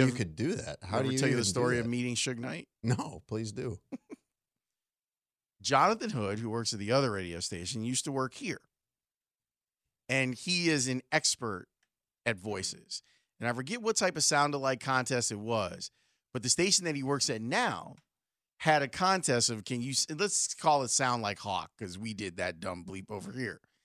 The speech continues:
Speaker 2: Jonathan won the contest, and the contest was two trips, two passes to Vegas. He's like, "You wanna go?" And I was like, "Hell yeah." So we went.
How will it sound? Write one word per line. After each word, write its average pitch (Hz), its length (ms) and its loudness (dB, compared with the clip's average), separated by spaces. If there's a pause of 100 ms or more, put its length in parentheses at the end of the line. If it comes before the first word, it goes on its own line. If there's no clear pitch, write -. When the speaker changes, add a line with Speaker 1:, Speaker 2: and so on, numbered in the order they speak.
(640)
Speaker 2:
Jonathan 165 640 2
won 143 260 2
the 127 80 -6
contest, 131 800 -4 (300)
and 120 100 -4
the 117 60 -6
contest 151 540 2
was 113 160 -6
two 147 240 -4
trips, - 440 -6 (380)
two 160 280 -2 (1160)
passes 127 440 4
to 131 80 -6
Vegas. 139 500 -2 (380)
He's 208 140 4
like, 185 120 4
"You 175 80 0
wanna 190 180 4
go?" 160 260 6
And 220 100 -2
I 220 60 6
was 240 80 4
like, 233 220 2 (180)
"Hell 302 200 6
yeah." 330 320 4 (360)
So 196 160 4
we 226 160 0
went. 247 320 4